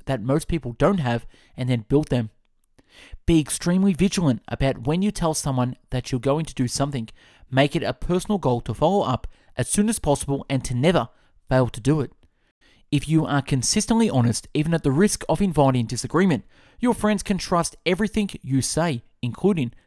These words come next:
the good things. Honesty takes bravery because it makes you vulnerable to criticism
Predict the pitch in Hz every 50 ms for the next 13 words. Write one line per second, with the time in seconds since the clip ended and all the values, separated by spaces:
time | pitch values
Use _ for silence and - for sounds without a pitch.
0 | - - - 131 - 139 139 - - 123 117 113 - - - - _ _ _ _
1 | _ _ _ _ _ _ - - - - _ 160 190 202 208 190 - - 214 202
2 | - 160 180 180 156 - - - _ - 123 135 139 156 156 160 147 131 120 113
3 | 127 - - 139 147 - - 139 147 165 156 - - 185 185 147 151 143 143 143
4 | 127 147 147 139 - - - - - - - - 180 202 185 - 151 127 - 117
5 | 120